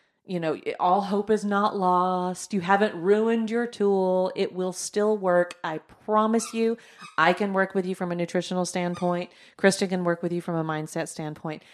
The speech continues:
Natalie can work with you from a fitness standpoint. We can get you where you need to be, but you have to be willing to put in the work.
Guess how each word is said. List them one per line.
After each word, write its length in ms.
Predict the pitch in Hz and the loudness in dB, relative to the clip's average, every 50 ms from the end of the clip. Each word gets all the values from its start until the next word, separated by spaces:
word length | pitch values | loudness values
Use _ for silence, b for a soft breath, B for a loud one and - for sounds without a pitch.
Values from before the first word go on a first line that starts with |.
| B B B | B B B
Natalie 400 | 170 170 180 180 185 190 190 185 | -2 0 2 2 2 0 0 -2
can 140 | - 175 170 | -2 -4 -2
work 180 | 165 160 - | -2 -2 -2
with 100 | 165 156 165 | -4 -4 -2
you 80 | 160 | -4
from 160 | 156 - 156 156 | -4 -6 -6 -8
a 60 | 147 | -8
fitness 340 | - - - - 165 156 - | -6 -6 -6 -6 -8 -10 -8
standpoint. 480 | - 170 156 156 156 - 160 151 110 | -6 -6 -6 -6 -4 -4 -4 -4 0
We 140 | 160 175 190 | 0 0 0
can 160 | 190 202 196 | 0 -2 -4
get 240 | 185 180 165 170 - | -2 -2 -2 -2 -4
you 100 | 180 160 | -4 -4
where 120 | 151 151 | -2 -4
you 120 | 151 147 147 | -4 -6 -8
need 220 | 147 143 143 143 | -10 -12 -12 -12
to 60 | 151 | -10
be, 180 | 143 151 143 139 | -8 -6 -6 -6
but 200 | 135 143 139 - 165 | -6 -8 -10 -10 -10
you 60 | 151 | -8
have 200 | 147 160 147 - | -6 -6 -6 -6
to 80 | - 151 | -8 -12
be 100 | 156 147 | -10 -8
willing 280 | 139 139 135 135 135 | -8 -8 -10 -10 -12
to 80 | 131 139 | -14 -14
put 160 | - 143 131 | -12 -12 -12
in 80 | 131 131 | -12 -14
the 80 | 127 | -14
work. 320 | 123 117 107 - _ _ | -16 -18 -20 -20 _ _